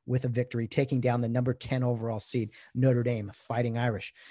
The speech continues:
All right, to Mississippi again we go. The Mississippi State Bulldogs taking on Samford.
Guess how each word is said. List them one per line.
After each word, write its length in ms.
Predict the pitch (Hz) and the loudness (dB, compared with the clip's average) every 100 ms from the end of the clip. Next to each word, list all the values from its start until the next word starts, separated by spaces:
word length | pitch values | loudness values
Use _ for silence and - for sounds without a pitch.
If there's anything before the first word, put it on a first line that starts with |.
| - - | -18 0
All 100 | 180 | 6
right, 260 | 214 220 - | 6 6 0
to 240 | - 240 | -2 2
Mississippi 640 | 180 - 170 - 214 208 | 2 0 -2 0 2 4
again 280 | 160 151 160 | 4 4 2
we 140 | 151 139 | 2 4
go. 240 | 151 185 | 4 6
The 80 | 147 | 4
Mississippi 500 | 160 160 151 160 151 | 2 0 -2 -2 -2
State 300 | - 147 127 | 0 0 4
Bulldogs 420 | 165 185 190 - | 4 6 2 2
taking 320 | - 220 220 | 2 2 2
on 200 | 190 151 | 2 2
Samford. 720 | - - 180 226 - 262 247 | 0 0 2 2 8 8 8